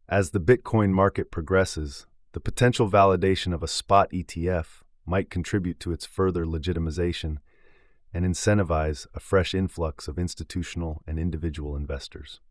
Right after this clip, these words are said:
Sun and Shine's optimism has fueled anticipation among investors, awaiting the S E C's resolution, enhancing the hope that the endorsement of a Bitcoin spot E T F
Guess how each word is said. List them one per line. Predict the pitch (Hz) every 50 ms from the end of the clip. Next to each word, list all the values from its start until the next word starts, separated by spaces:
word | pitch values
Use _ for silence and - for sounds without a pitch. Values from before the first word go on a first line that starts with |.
| _ _ _ - _ _ _ _ _ _ _ _ _ -
Sun | - - 113 117
and | 113 104
Shine's | - 104 101 95 92
optimism | 92 90 95 - - 90 90 85 80 85 80
has | 82 85 80 -
fueled | - - 98 101 101 101 92
anticipation | 92 87 82 - 98 - - 85 - - 95 92 - - 85
among | 80 80 80 80 82 80
investors, | 80 76 82 85 85 - - - 73 73 - - - _ _ _ _ _ _ _ -
awaiting | - 87 90 101 107 104 104 104 95
the | 90 92
S | 92 87 - -
E | 87
C's | - - 95 92 87 80
resolution, | 80 85 82 78 80 78 85 87 85 - - 73 71 67 - - - _ _ _ _
enhancing | - 82 87 92 104 104 - - 101 101
the | 92 78
hope | 87 92 87 82 - - - - - _
that | - 82 80 -
the | 87 85
endorsement | 85 82 78 92 98 98 - - 87 85 73 -
of | - - 76
a | 76
Bitcoin | 69 69 98 95 - - - 92 87 85 82
spot | - - - - 92 90 82 -
E | - 87 80
T | - - 90 82
F | 80 76 73 - - _